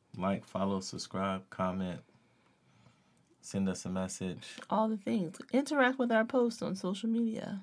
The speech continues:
Speaker 1: Mm-hmm.
Speaker 2: And
Speaker 1: And interact with us. Let us know if there's any relationship things you want us to deep dive into, 'cause I know we talk about a bunch of different things being married now for twenty years, but,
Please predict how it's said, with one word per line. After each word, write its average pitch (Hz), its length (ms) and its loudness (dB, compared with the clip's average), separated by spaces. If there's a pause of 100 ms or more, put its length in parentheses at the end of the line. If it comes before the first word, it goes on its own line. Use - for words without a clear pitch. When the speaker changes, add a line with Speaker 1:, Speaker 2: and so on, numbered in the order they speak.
Speaker 1:
Mm-hmm. - 1200 -12
Speaker 2:
And 69 420 -4
Speaker 1:
And 117 300 2
interact 107 520 2
with 95 120 -2
us. 92 300 -4
Let 92 180 0
us 95 160 -6
know 90 180 -2
if 82 100 -12
there's 87 400 -4
any 87 360 -6 (600)
relationship 87 760 -4
things 87 300 -6
you 85 120 -8
want 82 180 -6
us 85 140 -8
to - 120 -10
deep 82 380 -10
dive 80 360 -6
into, 82 540 -10 (280)
'cause 85 380 -8 (540)
I 98 100 -2
know 101 140 4
we 90 120 2
talk 87 320 2
about 87 200 -2
a 85 40 -4
bunch 85 300 -6
of 80 60 -10
different 82 320 -10
things 85 300 -8
being 80 460 -6
married 85 420 -6
now 82 260 -6
for - 160 -16
twenty 87 360 -6
years, 85 540 -8
but, 80 280 -4